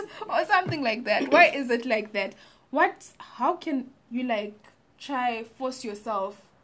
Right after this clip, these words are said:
or how can you try avoid it? Or maybe stop just buying those things in the house 'cause you're going to always want to eat it.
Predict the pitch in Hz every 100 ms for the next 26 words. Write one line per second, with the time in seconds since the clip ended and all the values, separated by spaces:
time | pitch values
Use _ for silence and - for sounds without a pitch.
0 | _ _ _ - 247 214 269 285 247 -
1 | 233 202 190 196 190 - - _ _ 254
2 | 247 302 262 208 185 233 _ _ _ _
3 | _ - - 262 214 202 190 - 175 202
4 | 208 185 208 - 202 196 196 - _ 214
5 | 202 175 202 202 - 196 190 196 202 214
6 | - 214 202 196 - - 196 208 - 208
7 | 208 196